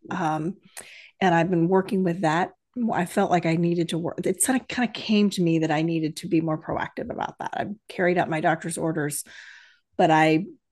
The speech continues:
I felt like I, all of a sudden I had this impulse, some resources came my way, and I was like, "I think I need to take hold of that." And I felt good about doing that. So that's what happens.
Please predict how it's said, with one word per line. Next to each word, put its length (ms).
I 160
felt 280
like 160
I, 140
all 140
of 80
a 40
sudden 320
I 40
had 200
this 180
impulse, 500
some 160
resources 540
came 240
my 140
way, 240
and 100
I 80
was 200
like, 320
"I 80
think 160
I 60
need 140
to 60
take 200
hold 260
of 140
that." 400
And 120
I 60
felt 300
good 160
about 260
doing 220
that. 100
So 80
that's 300
what 80
happens. 400